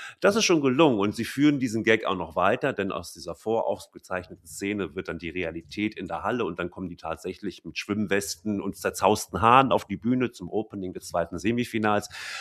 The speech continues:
Also konsequent sozusagen den Faden so durchgezogen. Das fand ich, äh, im zweiten Semifinale die beste Idee, die die Redaktion da hatte.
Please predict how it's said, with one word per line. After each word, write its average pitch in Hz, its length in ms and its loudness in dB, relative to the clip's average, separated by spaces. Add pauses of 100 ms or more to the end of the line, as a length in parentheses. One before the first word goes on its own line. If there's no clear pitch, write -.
Also 85 220 -2
konsequent 95 600 -2
sozusagen 85 440 -2
den 80 140 -4
Faden 82 420 4
so 78 100 -6
durchgezogen. 117 840 0 (380)
Das 104 200 2
fand 110 240 6
ich, 98 220 -4
äh, 80 140 0
im 98 180 -2
zweiten 101 280 4
Semifinale 110 200 4 (600)
die 87 100 -6
beste 95 400 0
Idee, 85 360 -4
die 90 120 -6
die 80 80 -6
Redaktion 80 600 -2
da 69 160 -6
hatte. - 220 -18